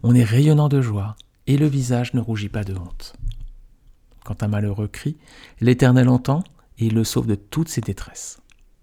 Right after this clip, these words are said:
L'ange de l'Éternel campe autour de ceux qui le craignent et il les arrache au danger. Goûtez et voyez combien l'Éternel est bon. Heureux l'homme qui cherche refuge en lui. Craignez l'Éternel, vous ses saints, car rien ne manque à ceux qui le craignent.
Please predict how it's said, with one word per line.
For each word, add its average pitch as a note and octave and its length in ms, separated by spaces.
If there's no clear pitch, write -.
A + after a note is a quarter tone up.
L'ange A#2 320
de F3 80
l'Éternel C#3+ 560
campe B2 320
autour A#2 240
de A2+ 100
ceux A2 160
qui - 120
le G#2 100
craignent B2 520
et B2 120
il A#2 80
les A2 180
arrache G#2 280
au G#2+ 40
danger. G2+ 400
Goûtez F3+ 380
et F3 60
voyez C3+ 440
combien B2 260
l'Éternel G#2+ 460
est F#2+ 60
bon. F#2 160
Heureux C#3 240
l'homme G#2 320
qui - 100
cherche - 280
refuge G#2 320
en G2 80
lui. F#2 200
Craignez A#2 280
l'Éternel, A#2 460
vous A2 120
ses A2+ 180
saints, C3+ 260
car C#3+ 160
rien E3 320
ne E3 100
manque D#3 280
à B2 40
ceux A#2 140
qui A2 140
le G#2+ 80
craignent. G2+ 460